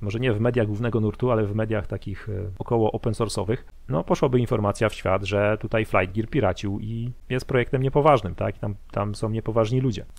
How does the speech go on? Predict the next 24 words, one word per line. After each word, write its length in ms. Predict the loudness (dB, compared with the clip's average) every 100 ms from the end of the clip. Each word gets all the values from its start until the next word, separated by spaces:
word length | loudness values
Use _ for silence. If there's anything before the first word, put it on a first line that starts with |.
| -2
I 20 |
nawet 220 | 2 2 2
jeżeli 240 | 0 -2
ktoś 280 | 0 2 2
by 280 | 4 4 2 0
był 200 | 2 4
fair 400 | 6 6 4 0
i 260 | -4 -4
przestrzegał 440 | -6 -2 2 2 2
prawa, 420 | 0 0 -2 -4 -12 -18 -14
byłby 360 | -4 -2 0 0
raczej 260 | 0 0 -2
rzucony 320 | -2 -2 0
do 100 | 0
jednego 320 | 0 0 2
wora, 320 | 4 4 2
że 80 | 0
jest 120 | -6
jakimś, 460 | -6 -6 -6 -6 -6
e, 180 | -6 -6
no, 180 | -6 -6
idiotą, 420 | 0 0 0 -2
który 280 | -6 -8 -6
piracił, 460 | -2 -4 -4 -8